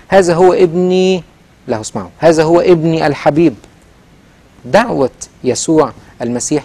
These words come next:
للجميع أن يكون هو بكر بين إخوة كثيرين، فيدخل هو إلى قدس الأقداس، فيكون هو البكورة الذي دخل إلى قدس الأقداس، وبحسب أنه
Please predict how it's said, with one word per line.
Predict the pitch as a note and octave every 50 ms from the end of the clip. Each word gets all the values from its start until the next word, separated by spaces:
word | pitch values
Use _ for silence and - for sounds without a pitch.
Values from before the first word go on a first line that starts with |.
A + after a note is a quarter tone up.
| _ -
للجميع | D3 D3+ C#3 B2 B2+ A#2+ A#2+ B2+ B2+ B2+ B2 B2 - _ _ _ _ _ _ -
أن | C3+ C3
يكون | B2+ A#2+ - - D3+ C3+
هو | B2+ C#3 C3
بكر | B2 E3 F#3 - - D#3
بين | C#3 C3 B2+ B2 -
إخوة | C#3+ C3 - C3 - B2 A2 -
كثيرين، | A#2 - - - G#2+ - F2+ F2 _ _ _ _ _ _ - - - - - -
فيدخل | - - C3+ F#3+ B3+ - - - F#3 D#3
هو | D3+ E3+ E3+ E3
إلى | - - C#3+ C3+
قدس | - - D3+ - - -
الأقداس، | C3+ B2+ A#2+ - - G#2 A2 F#2 F#2 - -
فيكون | - B2 A#2+ A#2+ - - F3 E3
هو | C#3+ E3 E3+
البكورة | D#3+ D3+ D3 D#3+ - - - A3+ G3 D3 B2 B2 C3 - _ _ _ _ _ _ -
الذي | B2+ B2 B2 A#2 A#2+ B2+
دخل | D#3+ F3+ - - D#3
إلى | D3 C3+ B2 B2
قدس | - C#3+ C3 - -
الأقداس، | B2+ A#2+ A#2+ - - G#2 G#2+ G2 G2+ - - - _ _ - - - - - _ -
وبحسب | C3 B2 C3 D3+ - - A3+ - - F#3 D3 A2+ G2+ - _ _ _ _ _ _ _ _
أنه | C#3+ C#3+ D3 E3 G3 F#3+ D3+ C#3 A2+ G2